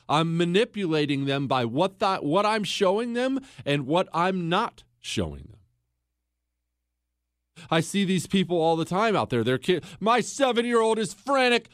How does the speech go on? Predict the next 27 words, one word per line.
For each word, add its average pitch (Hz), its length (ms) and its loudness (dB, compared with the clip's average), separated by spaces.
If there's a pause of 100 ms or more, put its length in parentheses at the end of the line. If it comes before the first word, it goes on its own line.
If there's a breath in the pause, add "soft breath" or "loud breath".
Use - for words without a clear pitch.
(160 soft breath)
Oh, 269 380 4
uh, 233 120 0
t-, 202 160 -4 (200 loud breath)
my, 240 300 2
my 240 180 0
five-year-old 254 800 2
just 247 240 -8
asked 247 260 0
if 208 120 -12
Donald 269 380 0
Trump's 285 380 -2
gonna 247 220 -4
kill 285 300 2
us." 247 200 0 (280 soft breath)
Uh, 247 100 2
th-, 226 180 -6 (640)
and 190 140 2
it, 185 100 -2
on 185 160 4
the 185 100 2
right, 220 240 2
too. 240 280 -2 (160 loud breath)
"Oh, 180 320 4
my, 139 280 2 (120)
my 156 340 2
eight-year-old 170 600 2
son, 123 480 0